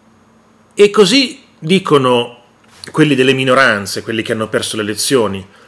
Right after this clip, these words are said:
"Disgusta vedere quasi due milioni di euro stanziati per commemorare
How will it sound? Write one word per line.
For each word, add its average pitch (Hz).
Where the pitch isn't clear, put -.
"Disgusta 160
vedere 139
quasi 156
due 127
milioni 143
di 151
euro 156
stanziati 135
per 107
commemorare 127